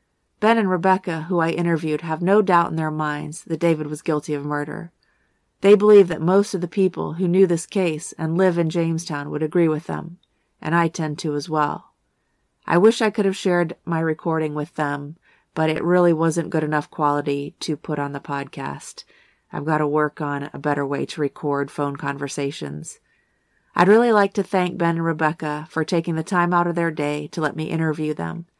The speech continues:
If you're inclined, check out their YouTube channel, Major Payne Sailing and Scuba. I'll put a link to it in the show notes. If you like what you heard today, please give this podcast a five-star rating and a nice review,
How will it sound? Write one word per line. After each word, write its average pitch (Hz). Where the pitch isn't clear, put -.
If 175
you're 233
inclined, 180
check 175
out 170
their 175
YouTube 160
channel, 151
Major 175
Payne 165
Sailing 156
and 151
Scuba. 151
I'll 170
put 196
a 190
link 185
to 170
it 160
in 151
the 156
show 151
notes. -
If 175
you 208
like 233
what 262
you 233
heard 190
today, 156
please 226
give 214
this 226
podcast 175
a 170
five-star 202
rating 156
and 156
a 151
nice 156
review, 151